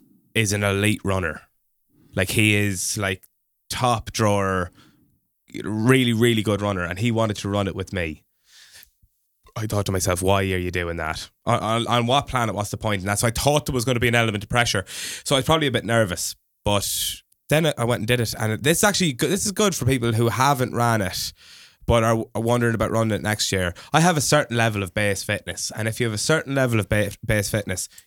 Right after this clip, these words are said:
you can run the Warriors. Now, I didn't run it in a fast time. I ran it in one forty-two, which is, you know, at the bottom end of the finishers. But you'll get round it and you'll have the crack, and the, the event is amazing because people stay on the street, they clap for you.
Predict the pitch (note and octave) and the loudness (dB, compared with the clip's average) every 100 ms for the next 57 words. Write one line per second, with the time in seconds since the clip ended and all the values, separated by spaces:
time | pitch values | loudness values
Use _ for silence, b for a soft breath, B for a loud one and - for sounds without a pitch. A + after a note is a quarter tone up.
0 | - A#2+ B2 A#2+ B2 A#2+ G#2+ G#2+ G2+ F#2 | -4 -2 0 2 2 2 0 0 0 -2
1 | D#2+ - C#3+ F3+ F3+ D3+ D3+ G2+ - C3 | -4 -2 2 2 0 0 0 -4 -2 0
2 | A2+ - A#2 A2+ F#2 F#2 G#2+ G#2+ G#2+ G#2+ | 0 -2 -4 -2 -2 -2 -2 -4 -6 -6
3 | G2+ - G#2 G2 F#2+ A2 G#2+ D#2+ - _ | -4 0 0 0 -2 -2 -2 -2 -10 _
4 | _ b b b G#2+ A#2 G#2 F#2 - - | _ b b b -4 -2 -2 -4 -6 -2
5 | A#2 G2 G#2+ G2+ A#2+ G#2 G#2 G2+ F#2+ F2+ | 2 2 2 2 2 2 0 -2 -2 -6
6 | F2 - - G#2 F#2+ - - - - b | -8 -10 -4 -4 -4 -8 -10 -12 -14 b
7 | b b b b E3 F3 E3+ F#3 C3 F3+ | b b b b 2 4 4 4 4 2
8 | D3+ G2 G#2+ A2 C#3 C#3 G#2 A#2+ C3 A2 | 2 0 0 2 2 0 -2 0 0 0
9 | - G2 F#2+ F#2+ A2 G#2+ G2 G#2+ G#2+ G#2+ | -4 -6 -6 -6 -2 -2 2 2 2 4
10 | B2 D#3+ - G2 F#2+ G#2+ B2+ G#2+ F#2 - | 4 2 0 -2 2 4 4 2 -4 -4
11 | G2 B2+ B2 G#2 A#2 A2+ G#2 F#2+ - B2 | 0 0 0 -2 0 2 2 -2 -2 2
12 | B2+ A#2+ - B B - A#2 A#2+ - B2 | 2 2 -4 B B -2 2 2 0 0
13 | A#2 A#2 A#2 A2+ | 2 4 4 2